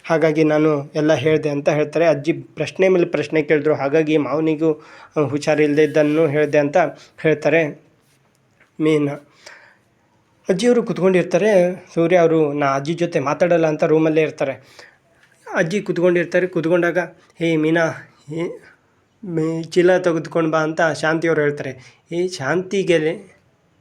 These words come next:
ಅಜ್ಜಿ ಹೇಳ್ತಾರೆ, "ಏ ಶಾಂತಿ, ಮೀನನ್ಗೆ ಅಲ್ಲ ಕಣೆ ಹೇಳಿದ್ದು, ನಿನಗೆ, ನೀನು ತೆಗೆದುಕೊಂಡು ಬಾ ನನ್ನ ಚೀಲ" ಅಂತ ಅಜ್ಜಿಯವರು ಶಾಂತಿಗೆ ಹೇಳಿ ಕಳಿಸ್ತಾರೆ. "ಮೀನಾಗಲ್ಲ ನಾ ಹೇಳಿದ್ದು" ಅಂತ ಅಜ್ಜಿ ಹೇಳ್ತಾರೆ.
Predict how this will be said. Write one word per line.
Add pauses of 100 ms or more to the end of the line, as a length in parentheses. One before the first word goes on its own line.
(560)
ಅಜ್ಜಿ
ಹೇಳ್ತಾರೆ, (360)
"ಏ (120)
ಶಾಂತಿ, (400)
ಮೀನನ್ಗೆ
ಅಲ್ಲ
ಕಣೆ
ಹೇಳಿದ್ದು,
ನಿನಗೆ,
ನೀನು
ತೆಗೆದುಕೊಂಡು
ಬಾ
ನನ್ನ
ಚೀಲ"
ಅಂತ (540)
ಅಜ್ಜಿಯವರು
ಶಾಂತಿಗೆ
ಹೇಳಿ
ಕಳಿಸ್ತಾರೆ. (640)
"ಮೀನಾಗಲ್ಲ
ನಾ
ಹೇಳಿದ್ದು"
ಅಂತ
ಅಜ್ಜಿ
ಹೇಳ್ತಾರೆ.